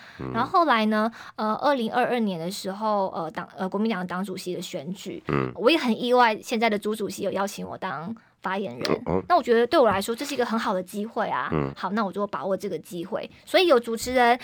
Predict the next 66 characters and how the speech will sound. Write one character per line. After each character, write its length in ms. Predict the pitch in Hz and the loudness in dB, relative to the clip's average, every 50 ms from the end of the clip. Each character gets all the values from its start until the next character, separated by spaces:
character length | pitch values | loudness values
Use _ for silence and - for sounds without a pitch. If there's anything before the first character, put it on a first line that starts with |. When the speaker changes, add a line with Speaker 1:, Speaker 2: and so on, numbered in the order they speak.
| - - - | -4 -8 -4
Speaker 2:
然 120 | - 220 226 | -2 2 4
后 180 | 277 277 262 | 6 6 6
也 200 | 247 233 226 240 | 6 4 4 6
有 140 | 240 202 180 | 6 4 4
发 220 | 202 226 220 214 | 2 2 2 2
言 220 | 220 214 196 185 165 | 2 0 -2 -2 -2
人， 200 | 143 131 147 202 | -2 -2 -2 -2
最 220 | - - 349 311 262 | -2 0 0 2 2
大 220 | - 294 269 240 | 2 2 2 2
在 220 | - - 294 254 | 2 2 2 2
野 200 | 214 185 180 190 | 2 2 -2 -2
党 200 | 220 185 165 127 | -2 -4 -6 -8
的 120 | 131 135 180 | -8 -10 -8
发 220 | - - 180 170 | -6 -6 -6 -6
言 240 | 147 139 110 120 143 | -6 -8 -10 -10 -10
人， 180 | 135 90 76 - - - - - | -8 -8 -10 -10 -12 -10 -4 0
Speaker 1:
嗯 100 | 76 73 | 2 4
哼。 40 | |
Speaker 2:
这 40 | 73 | 4
两 140 | - - - | 4 4 4
个 80 | - - | 4 2
机 180 | - 262 262 | 2 -2 -2
会 240 | 269 294 262 247 - - - - _ _ | 0 0 0 0 -2 -6 -12 -20 _ _
就 140 | - 415 415 | -4 -4 2
是 160 | - 539 440 | 4 6 6
一 60 | 359 | 6
样 120 | 330 370 381 | 4 2 0
可 100 | - 311 | 2 2
以 60 | 277 | 2
为 120 | 262 302 | 2 2
民 180 | 277 240 240 247 | 2 2 0 0
发 160 | 247 254 240 | 2 0 0
声， 140 | 262 269 262 | 0 0 -2
可 40 | 277 | -2
以 60 | 254 | 0
监 160 | - 254 240 | 0 0 -2
督 100 | 254 240 | -2 -2
政 220 | 240 247 226 214 208 | -2 0 0 0 -2
府 120 | 208 180 | -2 -2
啊。 200 | - 254 - 233 | 0 0 0 0
Speaker 1:
嗯。 0 | - | 0
Speaker 2:
可 80 | - | 0
是 120 | - - 415 | 2 4 4
我 160 | 392 339 254 | 4 4 4
觉 140 | 240 240 233 | 4 4 4
得 100 | 254 254 | 4 4
在 180 | - 320 294 | 2 2 2
民 220 | 269 247 226 226 247 | 4 4 4 2 2
进 180 | - 294 262 | 2 0 0
党 160 | 233 196 180 185 | 0 0 -2 -4
执 200 | - - 208 202 | -4 -4 -2 0
政 180 | 214 254 226 220 | 4 4 4 4
之 160 | 214 226 226 | 2 0 -2
下， 280 | 214 - 226 202 - - - - - - - - - | 2 4 4 4 2 0 -6 -12 -12 -12 -14 -2 2
让 160 | - 339 320 262 | 2 4 4 4
我 40 | |
们 160 | 226 208 226 233 | 2 0 2 2
大 120 | 262 254 | 2 2
家 160 | 247 262 254 | 2 0 0
是 120 | 262 294 269 | 0 -2 -6
非 300 | - - - 320 349 339 | 0 2 4 4 4 4
常 220 | 320 269 220 233 | 2 2 0 2
可 340 | 226 - - - 208 190 175 | 0 0 0 0 -2 -2 -2
悲 240 | - 233 220 220 220 | 0 2 2 2 2
的 160 | 220 190 196 | 0 0 -2
是， 340 | 208 - - 226 185 - | -2 -4 -4 -4 -4 -6